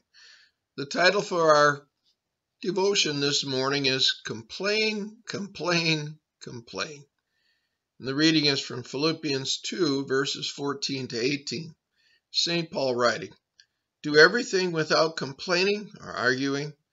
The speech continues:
so that you may become blameless and pure, children of God without fault, in a crooked and depraved generation, in which you shine like stars in the universe,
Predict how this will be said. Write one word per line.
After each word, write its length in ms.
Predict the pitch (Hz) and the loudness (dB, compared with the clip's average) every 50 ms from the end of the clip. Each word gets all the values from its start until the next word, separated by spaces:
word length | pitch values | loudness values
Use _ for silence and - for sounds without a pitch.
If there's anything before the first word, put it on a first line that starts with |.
| _ _ _ _ _ _ _ _ | _ _ _ _ _ _ _ _
so 200 | - - - 151 | -6 -4 -2 4
that 240 | 151 156 156 160 135 127 110 - _ | 6 8 8 8 6 2 -4 -10 _
you 220 | 151 160 170 185 | 0 0 2 2
may 180 | 185 180 185 190 | 2 2 0 0
become 480 | 180 165 165 165 - 156 175 170 160 | 0 0 -4 -4 -4 -4 -2 -2 -2
blameless 720 | 147 143 160 180 202 208 208 214 214 127 127 127 - - | -4 -4 -4 -2 -2 -2 -2 -2 0 2 2 2 2 2
and 260 | 143 127 123 127 127 - | 0 0 -2 -6 -8 -8
pure, 460 | - 160 156 156 151 156 165 156 - _ _ _ _ _ _ _ _ _ | -4 -2 0 0 0 0 -2 -6 -12 _ _ _ _ _ _ _ _ _
children 440 | - - 185 196 208 208 214 214 185 165 | 0 4 6 6 6 4 4 2 0 0
of 180 | 156 135 - | -2 -2 -2
God 400 | 151 143 135 131 147 180 202 196 | 0 2 4 4 4 4 2 2
without 420 | 180 151 147 147 156 151 165 156 - | 0 0 0 0 0 0 -2 -4 -6
fault, 500 | - - - 139 - 107 - - - - _ _ _ _ _ _ _ | -8 -6 -4 -2 -2 -4 -4 -8 -16 -20 _ _ _ _ _ _ _
in 160 | - 123 131 | -12 -8 -8
a 60 | 127 123 | -8 -8
crooked 520 | - - - 208 208 202 208 220 190 160 | -10 -8 -4 -4 -4 -2 0 0 0 0
and 200 | 147 135 135 131 | 0 -2 -2 -4
depraved 560 | 131 156 156 - - 143 127 123 120 110 117 | -6 -8 -8 -4 -2 0 2 2 0 -2 -2
generation, 760 | - 120 117 113 113 113 117 123 123 123 120 - - - 135 - _ _ _ _ _ _ _ _ - | -2 -2 -2 -2 -2 -2 0 0 0 0 -2 -4 -6 -6 -10 -20 _ _ _ _ _ _ _ _ -6
in 140 | 117 127 139 | -4 -2 0
which 300 | 143 156 147 - - 147 | 0 0 0 0 -2 -2
you 420 | 156 185 214 233 170 143 143 147 | -2 0 0 2 2 2 2 2
shine 400 | 156 - - - 170 196 220 226 | 2 0 0 2 0 0 0 0
like 220 | 214 208 214 202 208 | 0 0 0 2 4
stars 480 | - - - 190 160 160 175 180 170 175 | 2 4 4 2 2 4 4 4 4 2
in 140 | 170 160 | 2 0
the 100 | 156 151 | 0 0
universe, 760 | 147 151 160 185 190 175 120 104 117 117 - - - - - | 0 2 2 4 2 2 0 -4 -6 -6 -6 -6 -8 -8 -10